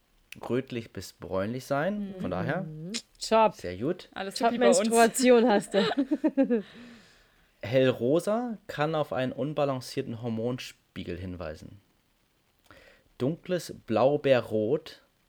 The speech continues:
Speaker 1: könnte auf mögliche Myome, das sind so Wucherungen in der Gebärmutter, hindeuten.
Speaker 2: Ah,
Speaker 1: Tatsächlich
Speaker 2: krass.
Speaker 1: sind diese Myome aber,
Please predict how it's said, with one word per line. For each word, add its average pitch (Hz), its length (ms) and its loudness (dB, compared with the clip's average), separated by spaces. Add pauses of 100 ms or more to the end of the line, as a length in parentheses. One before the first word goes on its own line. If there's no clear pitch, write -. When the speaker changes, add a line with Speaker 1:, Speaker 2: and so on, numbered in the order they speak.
(400)
Speaker 1:
könnte 180 840 -2 (500)
auf 110 200 -4
mögliche 120 460 -2
Myome, 107 440 0
das 90 140 -8
sind 98 180 -8
so 92 400 -2
Wucherungen 107 600 -8
in 95 80 -8
der 98 80 -6
Gebärmutter, 98 520 -6
hindeuten. 90 440 -8 (140)
Speaker 2:
Ah, - 40 -12
Speaker 1:
Tatsächlich 117 360 -4
Speaker 2:
krass. 107 60 -4
Speaker 1:
sind 110 160 -6
diese 107 200 -6
Myome 123 480 2
aber, 147 420 0